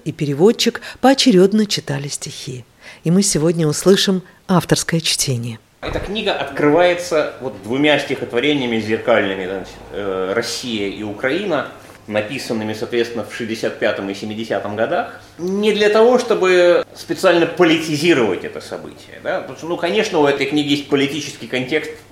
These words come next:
Speaker 2: странно было бы этого не замечать. Но потому что в этих двух образах есть действительно отражение того, что мы сегодня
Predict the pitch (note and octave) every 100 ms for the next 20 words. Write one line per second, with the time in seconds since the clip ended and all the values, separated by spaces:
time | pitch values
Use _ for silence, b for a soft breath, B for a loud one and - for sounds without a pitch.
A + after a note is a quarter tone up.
0 | - - - - C3+ B2+ A#2+ A#2+ A#2+ A#2+
1 | B2 B2 B2+ C3 C3+ - - - - D3+
2 | E3 E3+ F#3 F#3 G#3 A3+ - G#3 F#3+ -
3 | - - A2+ C#3 F#3 D#3+ A#2+ C3+ F3 -
4 | F#3+ A#3+ G3+ C3+ A#2+ - - - - -
5 | - A2+ D3 E3+ D3 - C4 A#3+ F#3+ D3
6 | C#3+ C3 B2+ D3 C3+ B2 A2+ A2+ A#2+ D3+
7 | - B2+ B2+ B2 - B2 C3 C3 B2+ C3